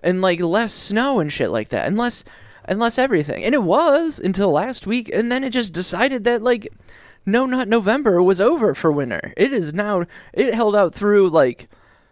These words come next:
it, it held out through December. It was, like, No Nut holiday season, and then it was just like, "Here you go.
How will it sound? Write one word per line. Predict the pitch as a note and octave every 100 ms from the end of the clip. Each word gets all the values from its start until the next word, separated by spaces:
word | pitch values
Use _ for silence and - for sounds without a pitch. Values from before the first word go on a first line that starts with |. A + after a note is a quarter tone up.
| _ _ _ _ _ _ _ _
it, | - E3
it | G3+ G#3+
held | B3
out | F#3+ F#3
through | G3
December. | F3+ F3+ A3+ F4 D3+ D#2+
It | - B3+
was, | A3+
like, | G3 D#3+
No | D#3+ G#3+
Nut | A3+ G#3+ G#3 F#3 - - _ _ _ - -
holiday | F#3 A#3 A3+ A3
season, | G3+ - A#3 F#4 C#3+ G2 A#2 -
and | F3 G3+
then | G#3
it |
was | F#3+ F#3+
just | F3
like, | G3+ G3
"Here | - D3 A3+
you | B3
go. | B3 D4+ G3 C3 G2+